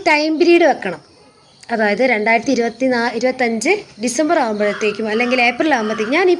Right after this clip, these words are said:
പോസ്റ്റിൽ കയറിയിരിക്കും. ആ ഒരു ടൈം പീരീഡ് നമുക്ക് വെക്കണം. അതേപോലെ, ഏ, നമുക്ക് വീട് വെക്കുകയാണെങ്കിൽ നമ്മൾ എത്ര വർഷം കൊണ്ട് ആ വീട് ഉണ്ടാക്കും എന്നുള്ളൊരു പ്രത്യേക കണക്ക് നമുക്കുണ്ടാവും. അപ്പോൾ അടുത്ത വർഷം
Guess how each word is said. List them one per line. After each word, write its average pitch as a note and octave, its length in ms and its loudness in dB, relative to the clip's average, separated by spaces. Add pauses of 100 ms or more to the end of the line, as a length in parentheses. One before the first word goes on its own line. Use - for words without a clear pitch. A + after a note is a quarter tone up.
പോസ്റ്റിൽ A#3+ 380 0 (140)
കയറിയിരിക്കും. G#3+ 680 -2 (960)
ആ F4 80 2 (140)
ഒരു F4+ 160 2 (260)
ടൈം C4 240 4
പീരീഡ് C#4+ 280 0
നമുക്ക് B3+ 200 -2
വെക്കണം. D#3+ 360 -6 (580)
അതേപോലെ, C4 460 2 (200)
ഏ, A#3 80 -2
നമുക്ക് A#3+ 300 -2
വീട് C4 220 4 (200)
വെക്കുകയാണെങ്കിൽ G#3+ 680 -2
നമ്മൾ F4 260 0
എത്ര F#4 280 0 (100)
വർഷം - 280 0
കൊണ്ട് D#4+ 160 2
ആ D4 100 2
വീട് C#4 160 2
ഉണ്ടാക്കും B3 360 0
എന്നുള്ളൊരു B3+ 340 2 (360)
പ്രത്യേക E4 260 -2
കണക്ക് C#4 320 0
നമുക്കുണ്ടാവും. G#3+ 540 -2 (560)
അപ്പോൾ F#4 180 0 (100)
അടുത്ത C4+ 200 0
വർഷം D4 340 0